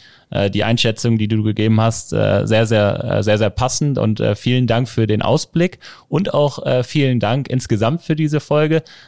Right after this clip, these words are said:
Äh, ich glaub, ein, ein sehr rundes Bild, ähm, was wir erhalten haben vom B K A, von deiner Arbeit, von eurer Arbeit, ähm, aber auch von all diesen Informationen,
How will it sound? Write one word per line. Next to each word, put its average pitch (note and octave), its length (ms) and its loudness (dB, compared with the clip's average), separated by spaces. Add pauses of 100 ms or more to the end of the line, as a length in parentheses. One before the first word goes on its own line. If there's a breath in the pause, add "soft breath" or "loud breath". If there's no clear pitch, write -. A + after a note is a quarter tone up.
(100)
Äh, A2+ 180 0
ich A2 60 -6
glaub, A2+ 200 0
ein, A2+ 320 0
ein A2 160 0
sehr A2+ 220 2
rundes C3+ 360 2
Bild, D#3+ 460 2
ähm, C3 400 0
was B2 220 -2
wir B2 120 2
erhalten A#2+ 540 0
haben B2 340 0
vom A2 220 -4
B A2 120 -2
K A#2 120 -2
A, B2 280 2
von A2 220 -2
deiner A2+ 260 2
Arbeit, A2 340 2
von - 160 -2
eurer C3+ 240 2
Arbeit, B2 500 2 (400 loud breath)
ähm, G#2+ 240 0
aber A#2 220 2
auch A#2 140 2
von A#2 180 -2
all A2 160 0
diesen B2 180 0
Informationen, A#2+ 800 -2